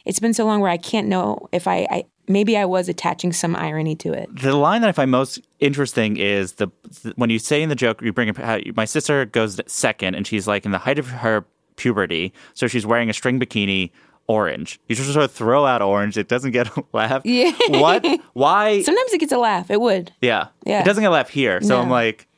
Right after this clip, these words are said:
Speaker 2: it just seems like a little
Speaker 1: String bikini, orange. <laughs> It's for you. It's for your memory. It's for your visual
Speaker 2: You're
Speaker 1: as
Speaker 2: just
Speaker 1: you're
Speaker 2: creating a
Speaker 1: picturing it.
Speaker 2: picture, yeah.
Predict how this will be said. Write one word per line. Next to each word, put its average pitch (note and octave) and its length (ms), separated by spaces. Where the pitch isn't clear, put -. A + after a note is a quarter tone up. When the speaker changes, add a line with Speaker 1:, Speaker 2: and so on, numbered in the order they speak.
Speaker 2:
it F3 60
just F3 160
seems F3+ 160
like E3 100
a C#3 60
little C3+ 440
Speaker 1:
String A3 380
bikini, G#3 600
orange. F3+ 680
<laughs> - 0
It's A#3 140
for C4 80
you. G#3 360
It's G3 140
for G#3+ 100
your G3+ 100
memory. F#3+ 360
It's - 140
for A3 120
your G3 200
visual F#3 540
Speaker 2:
You're C#3 80
Speaker 1:
as C3 120
Speaker 2:
just F3+ 80
Speaker 1:
you're F#3 80
Speaker 2:
creating C3 260
a G#2+ 80
Speaker 1:
picturing G2 100
it. G2+ 60
Speaker 2:
picture, G2 200
yeah. F2 240